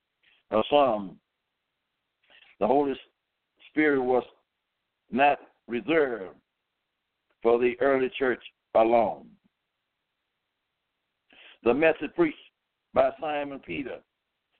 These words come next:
on the day of Pentecost, it revealed, amen, this experience is for all generations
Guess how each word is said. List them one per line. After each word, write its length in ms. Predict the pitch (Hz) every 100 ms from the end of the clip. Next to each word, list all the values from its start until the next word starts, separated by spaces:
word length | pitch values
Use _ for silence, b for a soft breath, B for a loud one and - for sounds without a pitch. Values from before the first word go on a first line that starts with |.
| _ -
on 220 | 139 147
the 80 | 147
day 220 | 151 151
of 160 | 127
Pentecost, 640 | - 180 151 139 123 113 - _ _ _ _ _ _ _ _ _ _ _ _ _ _ _ _ _ B B B
it 140 | 143
revealed, 480 | 156 151 180 175 165
amen, 520 | 160 151 151 160 151
this 140 | 151 170 - _ _ _ _ _ _ _ _ _ _ _ _
experience 720 | 131 - - 165 165 143 127 - _ _ _ _ _ _ _ _ _ _ _ -
is 200 | 139 139
for 120 | 135 123
all 680 | 127 185 214 196 151 117 135
generations 640 | 135 120 110 92 -